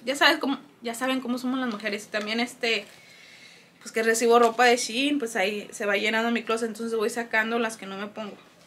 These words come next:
Y, bueno, saqué una chamarra, pero de una mezclilla clara. Entonces, este, encontré esta de American Eagle también. Vean qué bonita. Color oscuro, que siento que me favorece más.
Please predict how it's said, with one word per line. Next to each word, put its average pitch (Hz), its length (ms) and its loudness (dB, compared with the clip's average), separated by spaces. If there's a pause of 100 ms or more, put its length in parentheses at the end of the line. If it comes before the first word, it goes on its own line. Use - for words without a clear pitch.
(220)
Y, 233 100 -4
bueno, 220 240 4
saqué 240 420 4
una 254 200 4
chamarra, 262 580 2 (300)
pero 254 360 6 (160)
de 220 120 -2
una 240 160 4
mezclilla 226 580 0
clara. 214 380 2 (280)
Entonces, 226 680 -2
este, 196 760 -2 (400)
encontré 233 540 2
esta 262 640 4 (380)
de 214 340 2
American 254 640 2
Eagle 247 320 2
también. 269 560 2
Vean 214 280 -4
qué 247 120 -4
bonita. 226 520 -2 (540)
Color 226 280 4
oscuro, 262 560 4
que 247 80 -4
siento 226 260 -6
que 220 100 -4
me 175 320 -2 (140)
favorece 190 480 -2
más. 220 460 0